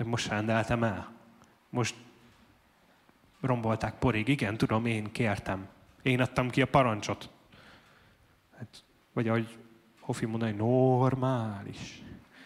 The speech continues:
És ugye egy ilyen biz-, bizalmi pozícióban, hogyha kiderül, hogy amúgy igazából az ellenséggel szimpatizálsz, hát akkor lehet, hogy Nehémiásnak rövid lett volna a további karrierje,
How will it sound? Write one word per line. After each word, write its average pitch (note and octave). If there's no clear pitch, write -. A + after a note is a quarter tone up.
És -
ugye C#3
egy D#3
ilyen F#3
biz-, F3
bizalmi E3
pozícióban, D#3
hogyha C#3+
kiderül, E3
hogy C3+
amúgy C#3
igazából F3+
az D3
ellenséggel C#3+
szimpatizálsz, C#3
hát -
akkor -
lehet, F#3
hogy C#3+
Nehémiásnak A#2+
rövid A#2
lett G#2+
volna G#2+
a G#2+
további A2
karrierje, G#2